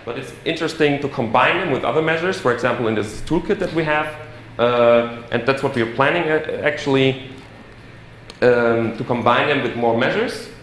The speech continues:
like, for example, edit concentration, reverts, the size of the article, and what I really want to do, the top ten au-, authors. You can see the line of the top ten authors as well. Um, and actually,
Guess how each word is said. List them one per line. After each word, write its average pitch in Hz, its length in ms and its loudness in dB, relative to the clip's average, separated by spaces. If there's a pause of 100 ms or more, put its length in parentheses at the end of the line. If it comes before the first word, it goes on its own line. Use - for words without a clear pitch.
(140)
like, 117 160 -2
for 127 60 0
example, 120 360 -4
edit 190 240 0
concentration, 156 920 0
reverts, 143 680 0
the 113 80 -8
size 139 260 -2
of 135 100 -6
the 131 80 -2
article, 127 480 0
and 117 200 -2 (260)
what 120 100 0
I 120 80 4
really 123 180 0
want 131 160 0
to 123 60 -10
do, 131 180 0
the 110 60 -4
top - 300 -4
ten 113 120 -2
au-, 123 260 0
authors. 147 360 0
You 123 60 -6
can 127 160 0
see 139 160 -4
the 120 220 -2
line 131 280 4
of 131 140 -2
the 131 60 -4
top - 200 -4
ten 113 140 0
authors 135 340 0
as 107 160 -4
well. 120 440 2 (520)
Um, 139 520 4 (1400)
and 147 320 2
actually, 143 840 -2